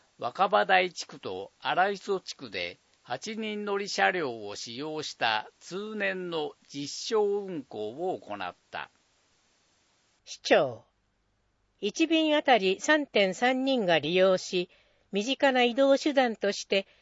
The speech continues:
Speaker 2: 一定の成果が得られていると評価している。今後は公共交通での買い物施設等への移動が困難で、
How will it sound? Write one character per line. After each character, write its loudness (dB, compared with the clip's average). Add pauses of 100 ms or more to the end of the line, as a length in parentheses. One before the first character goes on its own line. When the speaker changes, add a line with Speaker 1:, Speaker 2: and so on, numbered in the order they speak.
(160)
Speaker 2:
一 -4
定 4
の 4
成 2
果 2
が 4
得 6
ら 4
れ 4
て 0
い 4
る 2
と 4
評 4
価 -4
し -10
て 0
い -2
る。 -14 (1000)
今 4
後 6
は 6 (240)
公 6
共 6
交 4
通 2
で 6
の 4
買 4
い 0
物 4
施 -12
設 2
等 6
へ 6
の 2
移 -2
動 6
が 2
困 2
難 -2
で、 2